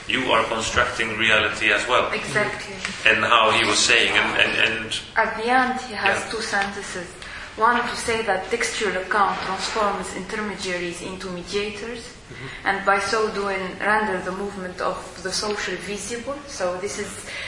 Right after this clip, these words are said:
Speaker 2: a criteria of a good quality, uh, textual account. And finally, he says at page, I think, one two nine or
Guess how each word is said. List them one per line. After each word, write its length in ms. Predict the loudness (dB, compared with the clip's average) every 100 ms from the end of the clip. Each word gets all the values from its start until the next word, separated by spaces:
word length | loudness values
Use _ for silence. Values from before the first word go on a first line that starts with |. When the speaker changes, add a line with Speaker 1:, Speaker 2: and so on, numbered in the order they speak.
| -6
Speaker 2:
a 60 | -2
criteria 680 | 4 4 4 -2 -4 -2 -2
of 200 | -2 -4 -6
a 160 | -6
good 100 | -8 -8 -4
quality, 680 | 2 2 2 -4 -4 -4 0
uh, 220 | 2 2 -2
textual 440 | -4 -4 -2 -2 -2
account. 440 | 0 0 0 -4 -6 -8 0
And 160 | 0 2 2
finally, 400 | 2 2 0 -2
he 60 | -4
says 300 | 0 0 0 -2
at 160 | -4 -4 -8 -4
page, 360 | -2 -2 -2
I 100 | -4 -2 0
think, 160 | 0 -2 -2
one 180 | -2 -2 -6 -10 -10 -12 -8
two 100 | -6 -4 -2
nine 320 | -2 -2 -4
or 160 | -6